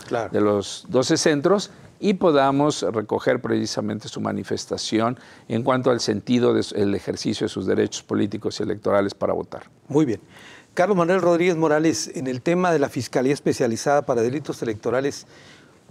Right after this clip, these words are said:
Speaker 1: yo hacía hace un momento que te iba a preguntar, ¿cuáles son las conductas que la gente que nos está viendo puede de una vez identificar que pueden ser constitutivas de un delito?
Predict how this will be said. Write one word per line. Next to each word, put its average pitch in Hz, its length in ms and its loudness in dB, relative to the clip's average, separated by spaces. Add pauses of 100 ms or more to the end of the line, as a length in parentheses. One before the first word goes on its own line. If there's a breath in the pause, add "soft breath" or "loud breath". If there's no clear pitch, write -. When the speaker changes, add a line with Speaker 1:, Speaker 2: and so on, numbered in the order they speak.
Speaker 1:
yo 135 140 0
hacía 170 240 0
hace - 180 -4
un 165 60 -2
momento 151 420 0
que 135 140 -4
te 131 100 -2
iba 147 80 6
a 151 80 -2
preguntar, 127 560 0
¿cuáles 196 260 0
son 214 180 -2
las 214 140 0
conductas 135 880 -4 (100)
que 110 120 -6
la - 80 -8
gente 151 240 -4
que 123 80 -4
nos 117 120 -4
está 143 140 0
viendo 135 340 0 (340 loud breath)
puede 147 460 4 (420 soft breath)
de 143 80 0
una 170 80 4
vez 156 160 2
identificar 135 600 0
que 170 80 -2
pueden 143 200 0
ser 147 160 -2
constitutivas 127 720 -2
de 127 60 -2
un 127 80 -4
delito? 92 360 -8